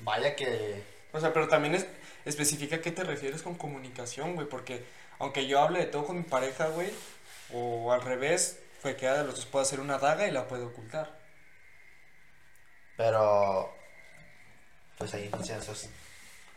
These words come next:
Speaker 1: ya no tiene esa comunicación tan chida, güey, porque, pues, ya no, ya estás ocultando cosas, güey. Yo, por ejemplo, güey, yo con mi ex, güey, yo sí le podía decir, "No, mira, esta morra me está tirando el pedo, fíjate", y veía, güey, y yo ni siquiera le contestaba a la morra, güey, y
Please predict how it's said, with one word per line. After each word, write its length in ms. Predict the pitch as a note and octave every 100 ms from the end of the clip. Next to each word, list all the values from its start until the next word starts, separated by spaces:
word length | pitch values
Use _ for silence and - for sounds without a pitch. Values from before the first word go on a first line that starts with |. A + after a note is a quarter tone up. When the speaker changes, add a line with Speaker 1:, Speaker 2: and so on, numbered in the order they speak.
| -
Speaker 1:
ya 100 | A#2+
no 80 | A2+
tiene 160 | A#2
esa 160 | A2+ A#2+
comunicación 560 | A2 G#2+ G#2+ G2+ G#2+ G2+
tan 180 | A2+ A2+
chida, 280 | - A2 G#2+
güey, 160 | A#2+ - - - - - - - -
porque, 720 | A2 A2 G#2+ - G#2+ G#2 G2+ -
pues, 100 | -
ya 100 | G#2+
no, 100 | G#2+ G#2
ya 120 | A2+
estás 180 | A#2 -
ocultando 480 | - G2+ G2 F#2+ -
cosas, 320 | G#2+ B2 G2+ F#2
güey. 120 | F#2 - - - - -
Yo, 120 | A#2
por 140 | E3
ejemplo, 340 | D3+ C3+ D#3+ D#3+
güey, 140 | D#3+
yo 100 | D3
con 180 | D3+ E3
mi 120 | B2+
ex, 160 | A#2 -
güey, 100 | C#3+
yo 40 |
sí 100 | C#3
le 80 | C#3
podía 180 | C#3+ A2
decir, 200 | A2 A2+
"No, 160 | G2+ A#2+
mira, 120 | B2
esta 180 | A#2 A#2+
morra 260 | A#2+ B2
me 80 | B2+
está 140 | A#2 G2
tirando 360 | A2 A2 A#2
el 60 | A2+
pedo, 280 | B2 B2+ B2 - -
fíjate", 480 | A2+ A#2 - D3 - - - - -
y 360 | A#2 A#2 A2+ A2
veía, 440 | G#2 G2+ A#2 C#3+
güey, 280 | D3+ E3+ -
y 80 | A#2 -
yo 100 | B2
ni 100 | C3+
siquiera 240 | C#3+ - C3
le 60 |
contestaba 320 | A#2+ A#2 G#2 A2
a 20 |
la 80 | G#2+
morra, 300 | G#2 A#2 A2+
güey, 160 | F#2 F#2 - - - - - -
y 640 | A2 G#2+ G#2 G2+ G2 G2